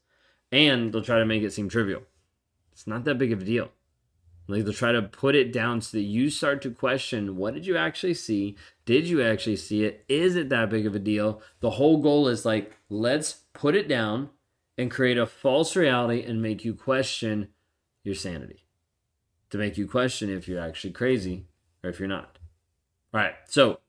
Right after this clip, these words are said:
wh-, how does this play out in your life? What does this actually look like?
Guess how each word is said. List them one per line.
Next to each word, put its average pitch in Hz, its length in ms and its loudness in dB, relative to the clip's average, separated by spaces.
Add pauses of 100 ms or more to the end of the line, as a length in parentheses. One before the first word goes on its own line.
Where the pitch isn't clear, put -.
wh-, 117 380 -4
how 151 240 6
does 156 140 2
this 135 100 -6
play 139 260 2
out 131 200 2
in 113 80 0
your 110 160 0
life? 90 200 -6 (120)
What 117 140 2
does 131 120 4
this 127 160 0
actually 110 300 0
look 104 180 -2
like? - 260 -8